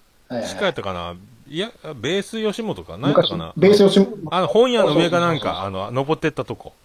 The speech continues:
Speaker 1: うん。
Speaker 2: あそこは行ったんですよね。
Speaker 1: はいはいはい。
Speaker 2: あれ。あそこで何見たかな。
Speaker 1: うん。
Speaker 2: 覚えてないな。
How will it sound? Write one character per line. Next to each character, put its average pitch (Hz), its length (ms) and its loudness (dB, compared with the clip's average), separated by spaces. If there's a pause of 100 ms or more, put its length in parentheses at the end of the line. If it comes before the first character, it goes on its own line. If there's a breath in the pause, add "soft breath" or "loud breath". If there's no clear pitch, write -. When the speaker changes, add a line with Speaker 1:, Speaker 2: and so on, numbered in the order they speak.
(680 soft breath)
Speaker 1:
う 185 60 2
ん。 262 260 -4
Speaker 2:
あ 170 220 -4
そ 208 160 -6
こ 240 140 -2
は 196 120 4
行 135 240 6
っ - 20 4
た 101 140 0
ん 80 40 -8
で - 80 -8
す - 60 -12
よ 80 120 -8
ね。 - 0 -
Speaker 1:
は 82 60 -8
い - 40 -8
は 82 60 -12
い - 520 -18
は 85 60 -14
い。 82 120 -12
Speaker 2:
あ - 20 -14
れ。 - 0 -
あ 80 40 -16 (800)
そ 160 140 -14
こ 180 80 -6
で 160 80 -2
何 117 260 -2
見 170 60 -4
た 170 140 0
か 92 120 -6
な。 82 100 -8 (520)
Speaker 1:
う - 60 -16
ん。 117 80 -14
Speaker 2:
覚 160 120 -6
え 143 40 -8
て 92 120 -12
な 87 160 -8
い 73 60 -12
な。 65 80 -14